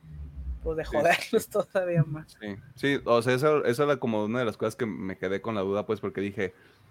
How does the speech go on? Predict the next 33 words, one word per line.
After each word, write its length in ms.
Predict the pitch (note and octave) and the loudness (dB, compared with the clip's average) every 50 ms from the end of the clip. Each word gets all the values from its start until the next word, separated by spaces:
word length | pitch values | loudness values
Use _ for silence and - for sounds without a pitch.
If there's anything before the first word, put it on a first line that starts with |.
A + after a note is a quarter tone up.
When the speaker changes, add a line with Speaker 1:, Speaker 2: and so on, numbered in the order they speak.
| _ _ _ - - | _ _ _ -14 -10
Speaker 2:
"Mm, 220 | - A2 G#2+ G#2 G2 F#2+ - _ | -6 -4 -4 -4 -4 -6 -4 _
pobreci-, 400 | - D3+ D#3+ D3 C3 - C3 - - - - _ | 0 2 2 2 2 0 -2 -2 -4 -8 -8 _
pobrecito 460 | - E3+ F#3+ F#3+ E3 - D3+ C#3+ - C3+ | 4 4 6 6 6 4 2 2 4 6
del 120 | A#2 A2 G#2+ | 6 6 4
enanito". 440 | G2+ G2+ G2+ G2 G2 F#2+ - - - _ _ - - - _ _ - _ _ _ _ | 4 2 0 0 -2 -4 -6 -12 -20 _ _ -20 -20 -20 _ _ -20 _ _ _ _
Speaker 1:
Sí. 220 | - D#3+ E3 D#3+ D#3 D#3 D3+ D#3 - _ _ _ - - - - - - - | -20 -14 -8 -2 0 2 2 2 0 _ _ _ -20 -20 -20 -20 -20 -14 -8
Y 60 | A3 | -2
digo, 300 | F#3+ G3+ G3 F#3+ G3 F#3+ - | 2 4 4 4 4 4 8
obviamente, 560 | A3+ A#3 C4 C#4+ D4 D4 C#4+ C#4+ A#3+ - - - _ _ _ _ _ _ _ - - _ - - _ _ _ - | 10 12 12 12 10 10 8 6 4 4 2 -8 _ _ _ _ _ _ _ -20 -20 _ -20 -20 _ _ _ -8
ya, 360 | - F#3+ G3+ G#3+ A3 A3 G#3+ - - - - - | 0 2 4 6 8 8 6 6 4 0 -2 2
creo 160 | - A3+ A3+ | 2 2 4
que, 100 | - B3+ | 4 4
este 260 | F#3 A3 A3 - C4 | 4 4 2 2 2
sí 100 | A3+ C4+ | 4 6
no 80 | B3+ B3+ | 6 6
es 100 | B3 A#3+ | 4 2
spoiler 380 | - - - A#3 A3 A3+ A3+ | 0 2 4 4 4 4 0
porque 200 | G#3+ G3 F3 F3 | -2 -4 -10 -10
creo 200 | D#3+ - - E3+ | -10 -10 -10 -10
que 60 | E3+ F3 | -10 -8
todo 140 | - - F3 | -4 -4 -4
el 40 | F3+ | -4
mundo 200 | F3+ F3+ F3+ F3 | -2 0 0 0
sabe 400 | F3 - F3 D#3+ D#3+ E3 E3 D#3+ | 0 2 2 2 2 2 0 -4
que 140 | _ - - | _ -14 -6
Gandalf 400 | - E3 E3 F3 E3+ F3 D#3+ - | -4 -4 -2 -2 -2 -4 -4 -6
está 440 | - - - _ _ _ - D#3 D#3 | -10 -20 -20 _ _ _ -2 -2 0
vivo, 280 | D3+ D#3 D#3 D#3 D#3 D#3 | 0 -2 -4 -4 -4 -4
¿no? 180 | E3 F#3 A#3 - _ - - - | -6 -10 -12 -14 _ -20 -18 -18
<laughs> 220 | - - - - | -18 -20 -14 -10
Este, 520 | - F3 - - - - - - - B3 A3 | -8 -8 -6 -8 -8 -10 -10 -6 -6 -4 4
Speaker 2:
¿Qué? 480 | - - B3+ - - - G4 - - - - - | 6 8 10 10 10 10 10 8 6 6 8 10
Speaker 1:
pero, 460 | C#4 C#4 D4 D4 D4 D#4 E4+ F#4 | 12 12 12 12 12 12 12 10